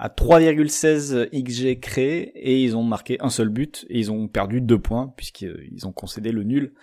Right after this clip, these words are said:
face au Stade de Reims. Donc, euh, ben, je, je pense, et j'espère aussi, parce qu'on aime bien cette équipe de Lens ici, que, euh, qu'ils vont réussir à se relancer à domicile face à Dijon, et avec une victoire, pourquoi pas, en mettant un, un peu la manière, une victoire avec un handicap de moins un.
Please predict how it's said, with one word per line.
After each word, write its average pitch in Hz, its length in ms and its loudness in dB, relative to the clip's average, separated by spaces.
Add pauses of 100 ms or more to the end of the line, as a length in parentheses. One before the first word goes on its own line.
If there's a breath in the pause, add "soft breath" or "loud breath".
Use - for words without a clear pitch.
(380 loud breath)
face - 500 0
au 139 100 2
Stade 135 260 0
de 135 80 6
Reims. 117 460 4
Donc, 165 440 4
euh, 123 80 6
ben, 117 340 4
je, 101 600 -6
je 101 140 -12
pense, 170 300 0
et 123 80 4
j'espère 156 500 0
aussi, 143 300 -10
parce - 240 -12
qu'on 95 160 -12
aime 101 180 -6
bien 123 180 -2
cette 107 200 -10
équipe 98 260 -10
de 101 80 -6
Lens 113 240 -8
ici, 147 300 -12 (500 loud breath)
que, - 140 -6 (340)
euh, 120 40 0
qu'ils 127 180 0
vont 120 100 4
réussir 127 260 4
à 120 40 4
se 123 140 0
relancer 151 420 6
à 143 80 6
domicile 139 360 2
face 120 220 -2
à 110 60 4
Dijon, 117 360 -2 (460 loud breath)
et 151 200 8
avec 131 280 8
une 127 80 2
victoire, 113 320 -2
pourquoi - 320 -6
pas, 117 160 4
en 117 140 0
mettant 101 540 -6
un, - 80 -16 (120)
un 127 140 2
peu 147 180 4
la 139 140 8
manière, 123 460 4
une 117 120 0
victoire 113 300 2
avec 107 240 0
un - 20 -2
handicap 110 420 -2
de 123 60 4
moins 123 340 4
un. 113 140 -4